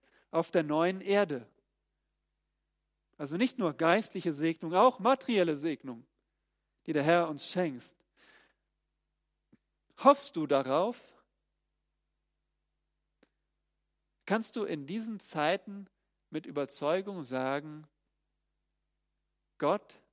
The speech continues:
ist mein Einkommen"? Kannst du sagen, "Gott ist mein Vorrat. Gott ist meine Familie. Gott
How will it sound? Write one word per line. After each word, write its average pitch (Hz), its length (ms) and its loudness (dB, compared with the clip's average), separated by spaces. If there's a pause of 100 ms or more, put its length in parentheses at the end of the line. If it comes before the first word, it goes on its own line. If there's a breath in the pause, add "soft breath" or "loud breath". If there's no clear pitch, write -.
(680)
ist - 260 -10
mein 139 260 -2
Einkommen"? 135 640 -10 (3000)
Kannst 190 280 -4
du 170 60 -6
sagen, 156 420 0 (540)
"Gott - 380 0 (160)
ist - 260 -10
mein 131 220 -6
Vorrat. 110 720 -12 (1600)
Gott 214 260 0
ist - 260 -4
meine 139 300 -4
Familie. 131 640 -10 (1600)
Gott 247 340 2